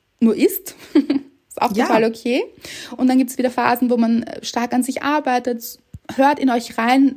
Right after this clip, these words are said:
Speaker 1: was es gerade für eine Phase ist und was es gerade braucht. Aber hört eben auf euch und was euch gut tut.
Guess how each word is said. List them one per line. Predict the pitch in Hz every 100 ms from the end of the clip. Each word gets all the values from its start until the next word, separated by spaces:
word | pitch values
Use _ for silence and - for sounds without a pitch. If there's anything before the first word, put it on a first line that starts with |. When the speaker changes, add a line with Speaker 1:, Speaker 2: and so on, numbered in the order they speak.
| -
Speaker 1:
was | - 220 247
es | 269
gerade | 240 220 226
für | 233
eine | 220
Phase | 220 226 214 -
ist | - 330 370 -
und | 226
was | 233 262
es | -
gerade | 226 208 196
braucht. | 190 196 202 349 - - - - - - - _ -
Aber | 226 233
hört | 147 -
eben | 214 208 196 - _ _
auf | 190 196
euch | 185 - 175 - - - _ _
und | 202
was | 196 208
euch | 196
gut | - 196
tut. | - 185 175 -